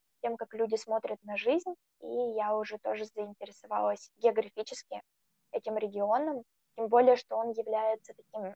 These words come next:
а, еще развивающимся, и есть очень много проблем, над которыми можно работать.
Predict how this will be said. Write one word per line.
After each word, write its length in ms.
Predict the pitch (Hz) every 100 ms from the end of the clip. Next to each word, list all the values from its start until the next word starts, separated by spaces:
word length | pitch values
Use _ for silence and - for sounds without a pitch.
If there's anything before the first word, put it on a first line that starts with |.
| _
а, 280 | - 202 202
еще 280 | 202 - 202
развивающимся, 960 | 208 220 233 233 311 302 - 208 - - _ -
и 460 | 214 208 196 202 -
есть 240 | 214 -
очень 280 | 220 - 208
много 240 | 208 214
проблем, 480 | 214 208 208 220 320 - _ _ _
над 100 | -
которыми 380 | - - 220 214
можно 360 | 208 208 214 208
работать. 460 | 202 208 - 294